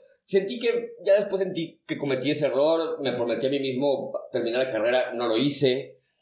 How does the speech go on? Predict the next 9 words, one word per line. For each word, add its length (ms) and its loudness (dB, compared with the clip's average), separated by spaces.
Hoy 200 2
en 100 0
día 180 2
yo 140 -2
siento 340 -4
que 540 -2
sí 240 0
es 100 2
importante, 880 -4